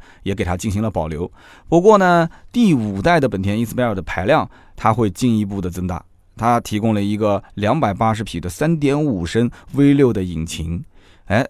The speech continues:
那就是比之前的排量又增大了一步，对吧？那么这一代的车型也是被网友冠以史上最强的 Inspire 啊，这个确实是当之无愧的。那么不仅在动力方面进行了增强，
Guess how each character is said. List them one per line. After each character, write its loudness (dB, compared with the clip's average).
那 0
就 0
是 -2
比 -8
之 -6
前 -4
的 -4
排 -6
量 -2
又 0
增 -2
大 0
了 -2
一 -4
步， -8
对 -6
吧？ 0
那 0
么 2
这 2
一 4
代 4
的 2
车 0
型 -2
也 -2
是 -4
被 2
网 4
友 0
冠 4
以 -4
史 -6
上 -2
最 -2
强 -4
的 -2
Inspire -4
啊， -8
这 -4
个 -4
确 0
实 -6
是 -8
当 -4
之 -6
无 -4
愧 0
的。 -2
那 2
么 4
不 -2
仅 -2
在 0
动 0
力 0
方 -2
面 -4
进 -4
行 -4
了 -4
增 -4
强， -8